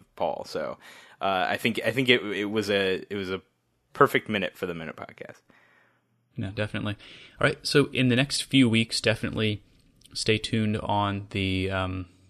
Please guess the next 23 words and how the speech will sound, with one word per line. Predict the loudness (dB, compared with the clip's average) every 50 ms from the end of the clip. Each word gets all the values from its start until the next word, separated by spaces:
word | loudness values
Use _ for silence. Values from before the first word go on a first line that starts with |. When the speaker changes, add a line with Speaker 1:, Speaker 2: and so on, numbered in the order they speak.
| _ _ _ _ _ _ _ _ -20 _ -18
Speaker 2:
feed | 2 4 6 6 6 4 2 -4 -8 -16 -20 _
for | -2 2 4 6 6 6 4 2 0 -4
additional | -4 -2 -2 0 0 0 0 0 -2 -4 -6 -8 -14 -20 -20 -20 -20 _ _
content | -2 0 0 0 0 0 0
that | 0 -2
we're | 0 0
going | 0 0 0 0
to | -4
put | -4 -2 0 2
out. | 4 2 2 0 -4 -4 -2
Uh, | 0 0 2
we're | 2 4
gonna | 4 4 4
continue | 2 0 0 2 2 4 4 4
to | 4 2
monitor | 2 2 2 0 2 2 2 2 2 2 0 -4 -14 _ _ _ _ _ _ -4
the | -4 2
social | 4 2 2 4 2 0
media | 2 2 2 2 4 4 4 2 2 0
and | -2 -2 -2
the | -4
Gmail | -2 -2 -2 0 0 0 0 -2
account | -2 -2 -2 -2 -2 -4